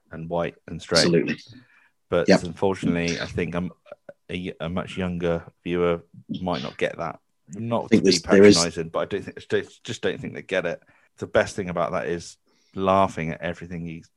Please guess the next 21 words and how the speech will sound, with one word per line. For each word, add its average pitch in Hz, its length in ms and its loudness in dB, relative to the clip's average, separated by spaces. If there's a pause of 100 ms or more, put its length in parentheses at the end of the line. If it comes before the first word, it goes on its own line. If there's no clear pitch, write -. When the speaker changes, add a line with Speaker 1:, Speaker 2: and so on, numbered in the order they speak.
Speaker 1:
says 90 600 0
because - 580 -10 (720)
he's 85 200 -18
just, - 340 -10
he's 90 200 -10
just - 200 -10
ridiculous 82 520 -10
in 82 140 -6
nature, 80 480 -8 (140)
in 82 220 -12
tone, 85 440 -4 (640)
and 120 160 0
his 139 240 2
facial 85 300 -2
expressions, 80 760 -6
and 80 380 -4 (640)
as 87 120 -2
an 87 100 -2
actor, 80 360 -4
how 87 200 -2
he 85 200 -4